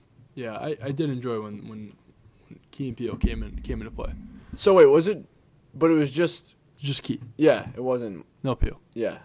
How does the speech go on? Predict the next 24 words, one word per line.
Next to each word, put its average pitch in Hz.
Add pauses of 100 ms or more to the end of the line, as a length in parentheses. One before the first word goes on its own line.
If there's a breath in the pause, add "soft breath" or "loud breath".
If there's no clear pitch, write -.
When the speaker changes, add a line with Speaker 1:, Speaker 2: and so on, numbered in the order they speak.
(120)
Speaker 2:
<laughs> - (2000 loud breath)
Speaker 1:
Uh, 123
but 131
I 151
was 170
looking 170
forward 151
to 123
how 120
they 120
would 113
introduce 117
the 113
hyenas, 107
and 107
I 107
think 113
they 110
did 104
a 104
pretty, 127
pretty 180
good 110
job. -